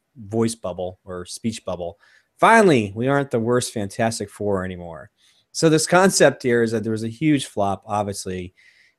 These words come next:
uh, in the trade papers with the latest Fantastic Four movie, uh, costing a lot of money and not, you know,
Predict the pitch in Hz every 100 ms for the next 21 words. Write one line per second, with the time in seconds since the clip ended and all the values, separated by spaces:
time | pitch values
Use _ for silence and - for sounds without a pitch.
0 | 101 98 95 95 104 98 120 110 113 104
1 | - 95 95 - 95 104 107 101 - 98
2 | 104 98 95 92 110 101 98 92 92 90
3 | 90 _ _ _ - 92 - 117 113 110
4 | 143 170 160 151 147 143 - 117 117 113
5 | 113 _ _ 120 110 98 95